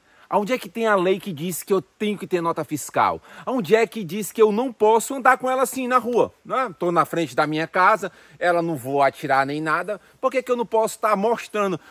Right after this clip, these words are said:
Porque, cara, carabina dessa é muito linda pra tá guardada dentro de case, né? Eu tenho que mostrar porque ela é bonita, ó, ó, ó.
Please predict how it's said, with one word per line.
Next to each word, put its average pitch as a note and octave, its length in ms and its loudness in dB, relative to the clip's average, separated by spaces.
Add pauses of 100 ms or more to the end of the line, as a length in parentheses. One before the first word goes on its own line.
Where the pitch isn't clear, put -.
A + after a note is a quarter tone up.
(120)
Porque, A#3 220 -4
cara, A3+ 420 4 (300)
carabina B3 380 -2
dessa A3 260 0
é A#3+ 60 8
muito A3+ 400 -4
linda F#3 440 0 (400)
pra A#3+ 80 -12
tá A#3+ 200 -6
guardada D#3+ 680 4
dentro C#3+ 220 -2
de - 100 -18
case, A#2 400 -4
né? G#3 180 -2 (200)
Eu C#4 100 -8
tenho D4 220 -4
que C#4+ 100 -10
mostrar A3 520 0
porque A3+ 200 -2
ela A#3 120 -2
é A#3+ 40 -2
bonita, G#3 460 -2
ó, A#3+ 120 4 (240)
ó, B3+ 200 4 (180)
ó. B3+ 240 4